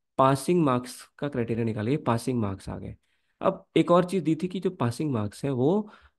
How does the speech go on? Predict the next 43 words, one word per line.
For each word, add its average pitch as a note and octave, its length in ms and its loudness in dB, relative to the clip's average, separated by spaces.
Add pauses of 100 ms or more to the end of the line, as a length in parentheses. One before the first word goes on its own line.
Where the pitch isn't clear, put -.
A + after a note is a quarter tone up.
(120)
टोटल F3 380 4
मार्क्स A#2+ 340 0
के F3+ 160 -6
फ़ोर्टी C3+ 280 -4
फ़ाइव B2+ 200 -2
परसेंट C#3 360 -6
है, D3 100 -6
तो C3 120 -4
यानी A2 260 0
कि C#3 100 -4
ये C3 120 2
फ़ोर्टी A2 300 -2
फ़ाइव A#2+ 140 0
परसेंट B2+ 320 -4
की C#3 60 0
वैल्यू A#2+ 260 2
हो A2+ 80 0
गई। A2+ 180 -4 (520)
तो D3 80 2
फ़ोर्टी B2+ 280 0
फ़ाइव C#3 140 0
परसेंट C#3+ 220 -2
की D3 60 -2
वैल्यू C#3 220 0
हो C#3 80 0
गई, C#3+ 120 -2
तो - 300 -10
एक D#3 260 2
परसेंट C3 300 -4
की B2+ 100 -6
वैल्यू A2+ 260 0
हो A2 60 0
गई, A#2+ 160 2
नाइन A2 280 0
से, B2 200 -6 (320)
फ़ाइव C3 140 4
से C3 100 -6
चला C3+ 160 -2
जाएगा, C3 260 -2
तो B2 100 -8
फ़ाइव A2+ 300 -6
बाई C#3+ 160 -4
टू, C#3+ 220 -6